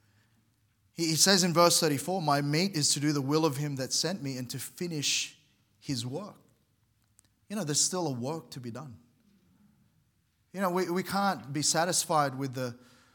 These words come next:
peripheries of the fact that we've got a building, we've got a church, and we get to attend and we've got that. And then yet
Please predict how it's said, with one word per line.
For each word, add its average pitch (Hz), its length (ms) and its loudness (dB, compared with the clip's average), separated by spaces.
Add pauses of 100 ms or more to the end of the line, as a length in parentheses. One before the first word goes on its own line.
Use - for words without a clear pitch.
(160)
peripheries 156 720 0
of 113 400 -6
the 143 80 -8
fact 151 260 2
that 143 60 -4
we've 139 200 -2
got 139 140 -2
a 139 40 -2
building, 143 460 -2
we've 131 120 -4
got 131 140 -6
a 123 40 -6
church, 143 540 -8
and 117 240 -8 (340)
we 135 140 -4
get 147 160 0
to 147 140 -4
attend 139 360 -8
and 123 160 -6
we've 127 180 -6
got 135 280 -6
that. 131 200 -2
And 123 140 -6
then 123 380 -8
yet 156 280 -4